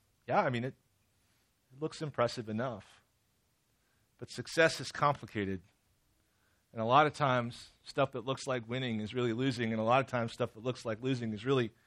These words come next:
winning. Jesus says in Luke, "That which is esteemed among men is an abomination before God."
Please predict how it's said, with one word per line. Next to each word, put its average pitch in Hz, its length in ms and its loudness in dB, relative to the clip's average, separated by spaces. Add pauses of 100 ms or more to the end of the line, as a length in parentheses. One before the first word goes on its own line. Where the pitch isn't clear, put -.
(380)
winning. 131 460 4 (840)
Jesus 160 400 0
says 147 280 8
in 135 160 0
Luke, 147 280 4 (1120)
"That 160 200 10
which 151 180 2
is 135 120 0
esteemed 151 500 -2
among 127 360 0
men 123 460 -2 (1080)
is 131 160 0
an 127 100 2
abomination 117 960 2 (480)
before 110 300 -10
God." 110 300 -4